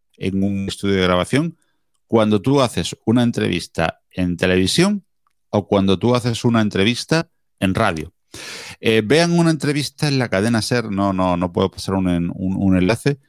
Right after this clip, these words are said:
entre Joaquín Sabina y este hombre que hace La Ventana por la tarde en España,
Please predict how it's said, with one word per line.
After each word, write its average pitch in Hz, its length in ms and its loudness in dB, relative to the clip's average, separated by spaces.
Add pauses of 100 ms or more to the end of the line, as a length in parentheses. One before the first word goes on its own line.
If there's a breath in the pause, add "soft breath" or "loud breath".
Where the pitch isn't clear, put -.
(300)
entre 95 1600 4
Joaquín 135 520 -2
Sabina 151 720 2
y 107 180 0
este 110 260 0
hombre 110 240 2
que 101 60 -4
hace 104 220 -4
La 101 100 -2
Ventana 95 540 -4
por - 280 -8
la 90 120 -6
tarde 90 920 -6
en 85 180 -14
España, 92 540 -2